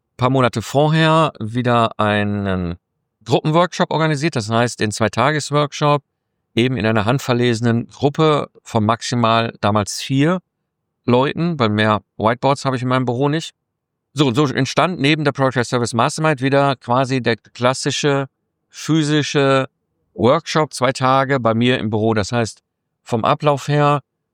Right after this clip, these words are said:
reduzieren, fokussieren, zweimal zwei Wochen online im Vorfeld als Vorbereitung, Rohdiamant finden, Rohdiamant schleifen, sodass ihr perfekt vorbereitet seid und dann eben die zwei Tage bei mir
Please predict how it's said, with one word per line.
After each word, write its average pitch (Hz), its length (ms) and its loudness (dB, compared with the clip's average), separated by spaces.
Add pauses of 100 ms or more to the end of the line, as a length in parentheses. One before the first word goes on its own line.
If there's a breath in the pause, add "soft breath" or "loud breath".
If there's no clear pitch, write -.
reduzieren, 127 520 0
fokussieren, 156 560 -2
zweimal 123 320 0
zwei 117 240 0
Wochen 117 240 -2
online 131 420 0
im 104 80 -4
Vorfeld 165 400 -2
als - 160 -2
Vorbereitung, 139 680 0
Rohdiamant 131 540 0
finden, 127 380 -4 (380)
Rohdiamant 120 400 2
schleifen, 127 420 -2
sodass 110 260 -2
ihr 113 80 -2
perfekt - 400 -8
vorbereitet 147 540 0
seid 131 240 0 (340)
und 107 220 0
dann 113 180 2
eben 104 300 0
die 98 80 -2
zwei 98 220 -2
Tage 107 320 0
bei 101 100 -2
mir 123 320 2